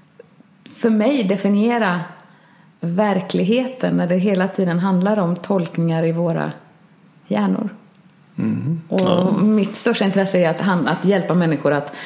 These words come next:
Speaker 1: att kunna styra den tolkningen.
Speaker 2: Mm. Jag förstår. Och, och det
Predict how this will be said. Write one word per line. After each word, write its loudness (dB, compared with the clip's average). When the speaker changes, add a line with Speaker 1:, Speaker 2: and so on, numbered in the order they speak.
Speaker 1:
att -8
kunna 0
styra 0
den 0
tolkningen. -4
Speaker 2:
Mm. -2
Jag -4
förstår. 0
Och, -2
och 2
det 2